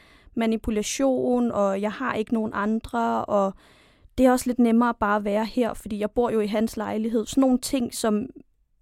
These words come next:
når, igen, når jeg tænker tilbage, burde være totalt ligegyldige, men som jeg virkelig tænkte meget over, at gud, hvor ville det være besværligt. Øhm, så nej, det fik mig overhovedet ikke til at gå.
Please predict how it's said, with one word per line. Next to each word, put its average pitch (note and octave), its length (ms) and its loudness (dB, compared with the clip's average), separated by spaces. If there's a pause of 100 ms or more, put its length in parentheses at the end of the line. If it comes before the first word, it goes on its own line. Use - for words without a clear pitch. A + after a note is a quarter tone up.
(220)
når, A#3+ 200 6
igen, A3 260 -2
når A3 100 -2
jeg G#3+ 80 -4
tænker A3 220 0
tilbage, G#3 340 -4
burde G#3 240 -4
være G3+ 100 -2
totalt A#3+ 380 0
ligegyldige, A#3+ 520 0
men G3+ 220 2
som G#3 300 0
jeg G3+ 160 -2
virkelig A3+ 320 2
tænkte A#3+ 320 0
meget G#3 180 0
over, G3+ 280 -2
at G3+ 240 -2 (340)
gud, A#3 160 2
hvor G3+ 100 2
ville F#3 180 0
det F3+ 80 -4
være F#3+ 140 -4
besværligt. - 640 -6 (560)
Øhm, G3 600 0 (100)
så - 140 0
nej, G#3+ 240 2 (120)
det G#3 80 -4
fik G#3 120 -2
mig G3 100 -4
overhovedet G#3+ 220 -2
ikke G3 120 -8
til - 100 -10
at - 80 -10
gå. A3 220 -10